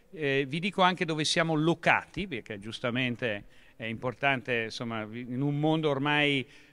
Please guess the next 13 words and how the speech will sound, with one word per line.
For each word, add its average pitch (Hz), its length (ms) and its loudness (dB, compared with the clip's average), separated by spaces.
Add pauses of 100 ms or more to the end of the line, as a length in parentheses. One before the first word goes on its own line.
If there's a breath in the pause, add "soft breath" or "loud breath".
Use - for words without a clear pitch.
(100)
eh, 123 140 -4
del 143 180 0
metaverso, 151 960 4
no? 135 220 -2
Senza 156 560 -2
confini, 156 580 -4
eccetera, 151 400 -4
noi 147 240 -2
abbiamo 131 560 -2 (180 soft breath)
dei 147 220 0
muri 160 420 2
tangibili 139 760 -2
dove 117 520 0